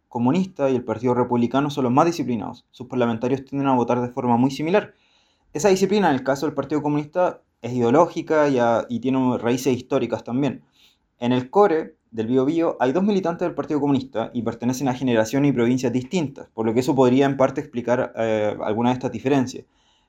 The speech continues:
Leónidas Peña, por ejemplo, demuestra una mayor disposición a participar de los acuerdos del Core, mientras que Tamara Concha, la otra militante del Partido Comunista en el Consejo,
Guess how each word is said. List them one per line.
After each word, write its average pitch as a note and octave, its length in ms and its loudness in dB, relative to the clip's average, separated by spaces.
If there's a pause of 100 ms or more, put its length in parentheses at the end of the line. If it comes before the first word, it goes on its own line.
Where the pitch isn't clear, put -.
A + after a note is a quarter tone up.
Leónidas C#3+ 480 0
Peña, D#3 340 -2
por A#2 120 -2
ejemplo, C3+ 480 -2
demuestra C3+ 360 -2
una E3 100 -2
mayor D3 220 2
disposición D3+ 460 -4
a D3+ 80 0
participar B2+ 480 0
de C#3 80 2
los B2 100 2
acuerdos B2+ 260 -2
del B2+ 140 -4
Core, D3 360 0
mientras B2 300 -6
que A#2 320 -6 (200)
Tamara A#2 340 2
Concha, F3+ 340 0
la B2 80 4
otra A#2+ 160 2
militante B2+ 440 0
del B2+ 60 -6
Partido B2+ 300 -4
Comunista C3 360 0
en B2+ 80 -2
el B2+ 40 -6
Consejo, D3+ 560 -4